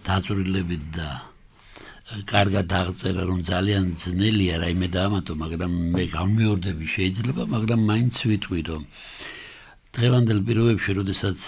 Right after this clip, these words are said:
ხდება და აუცილებელია ჯანდაცვის სისტემის რეფორმირება და მათ შორის უპირველესი და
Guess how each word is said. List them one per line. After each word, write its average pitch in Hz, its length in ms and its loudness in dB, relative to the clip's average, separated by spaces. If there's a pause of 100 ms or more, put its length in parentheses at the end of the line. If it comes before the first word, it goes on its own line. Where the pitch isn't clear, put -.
(380)
ხდება 98 680 0
და 92 160 -4
აუცილებელია 98 1000 4 (420)
ჯანდაცვის 101 540 -6
სისტემის 98 560 -2
რეფორმირება 95 800 0 (340)
და - 140 -10
მათ 92 260 -2
შორის 92 360 -2 (300)
უპირველესი 98 880 4 (480)
და 110 120 -4